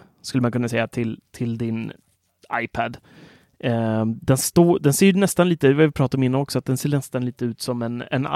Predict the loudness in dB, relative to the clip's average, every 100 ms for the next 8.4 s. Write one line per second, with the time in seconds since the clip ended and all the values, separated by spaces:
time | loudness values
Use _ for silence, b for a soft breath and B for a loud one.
0 | 4 4 2 0 -4 -10 -20 _ _ _
1 | _ -2 0 2 0 0 -4 -2 0 2
2 | 0 0 -2 -2 -4 -4 -4 -4 -4 -6
3 | -12 B B B B B 2 4 4 4
4 | 4 6 6 6 4 2 0 0 2 -2
5 | -4 -2 0 2 2 0 -2 -4 -4 -4
6 | -2 0 0 0 2 4 2 0 2 2
7 | 2 2 -2 _ _ _ _ _ _ 0
8 | 2 4 2